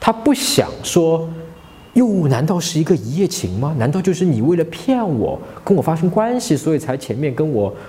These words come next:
啊，说爱我啊、喜欢我之类的吗？”这样的话，女生会受伤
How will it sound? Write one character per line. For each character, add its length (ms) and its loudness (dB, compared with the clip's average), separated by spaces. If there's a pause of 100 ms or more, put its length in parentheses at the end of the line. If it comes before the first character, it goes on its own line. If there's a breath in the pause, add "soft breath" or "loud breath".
(140 loud breath)
啊， 240 0
说 220 0
爱 240 0
我 200 0
啊、 60 0
喜 140 -8
欢 240 -4
我 80 0
之 160 -4
类 100 2
的 80 -2
吗？” 160 -4 (420 loud breath)
这 120 4
样 120 2
的 80 2
话， 160 -2
女 140 -2
生 140 -2
会 120 0
受 240 -2
伤 320 -2